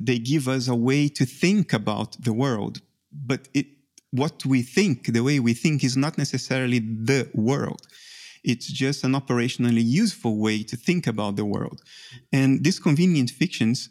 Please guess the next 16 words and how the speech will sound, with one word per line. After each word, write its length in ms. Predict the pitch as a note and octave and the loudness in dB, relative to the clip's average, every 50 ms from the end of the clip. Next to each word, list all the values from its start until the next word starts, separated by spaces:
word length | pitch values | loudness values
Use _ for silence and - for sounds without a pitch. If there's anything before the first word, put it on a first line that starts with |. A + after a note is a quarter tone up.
| _ - | _ -8
they 180 | B2+ A#2+ C#3+ C#3+ | -4 -2 -2 -2
change 560 | C#3+ - - A#3+ C#4+ C4 E3 A#2 - - - _ - | -2 0 0 2 4 4 2 2 0 -6 -12 _ -4
over 240 | B2 A2 G2+ G#2+ G#2 | -4 -4 -4 -4 -6
time. 360 | - - A2+ G#2+ G#2+ A2 G#2+ | -4 -6 -6 -4 -2 -2 -2
They 80 | A#2 | 0
have 160 | A#2 A#2+ A2 B2+ | 0 -2 -2 -2
always 380 | C3+ D#3+ F3 G3 C#3+ - - | -4 -2 0 0 -2 -2 -4
changed. 440 | - - A2 F#2 - - - - - _ _ - - - - - - - _ _ - | -6 -8 -8 -8 -8 -10 -14 -20 -20 _ _ -20 -20 -20 -20 -20 -20 -20 _ _ -4
When 240 | C3 C3 C3 C3 C3 | -2 0 2 2 2
Newton 560 | D#3+ A3 B3 A3+ - - A#2 A2+ A#2 A#2 - - _ - | 2 2 2 0 0 0 2 2 2 0 -2 -6 _ -4
proposed 680 | - A#2 - - D3 C3+ C3 B2 A#2 A2 - - - - _ _ _ _ _ - - | -4 -4 -2 -2 -2 0 0 0 -2 -2 -4 -8 -12 -20 _ _ _ _ _ -4 -4
that, 400 | B2 A2 A#2+ A#2 A#2 - - - | -2 0 0 -2 -2 -2 -4 -4
uh, 100 | A2 A2 | -4 -4
there 240 | - C3+ A#2 A2+ G#2+ | -4 -2 -2 -2 0
was 380 | A2 A#2 B2 B2+ B2+ A#2+ - | 0 -2 0 0 -2 -4 -4
this 420 | - A#2+ A#2+ A#2+ A2+ A2+ - - | -2 0 0 0 0 -2 -6 -12